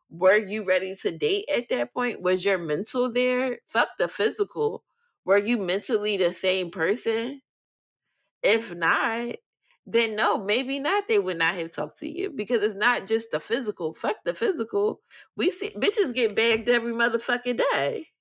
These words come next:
It don't matter about a size, but your mentality can play a big part of things, you know, and carrying that weight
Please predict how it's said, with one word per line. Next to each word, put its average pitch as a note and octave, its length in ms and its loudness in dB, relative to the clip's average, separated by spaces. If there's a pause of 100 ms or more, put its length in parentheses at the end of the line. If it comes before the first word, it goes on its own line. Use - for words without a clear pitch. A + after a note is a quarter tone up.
(680)
It - 200 4
don't F#3+ 240 2
matter B3 480 4
about F3+ 320 4
a C#3 60 0
size, D#4+ 600 -2 (240)
but G#3+ 220 2
your C#4 100 4
mentality G#3+ 1080 0
can A#3+ 100 -2
play A3+ 240 -2
a D#3 160 4
big G3 400 0
part C4+ 300 0
of G#3 120 0
things, G#2+ 720 -4 (480)
you F#3+ 200 -2
know, E3 500 -2 (680)
and F3+ 320 -2 (100)
carrying B3 640 2
that F3 320 0
weight F#3 400 -2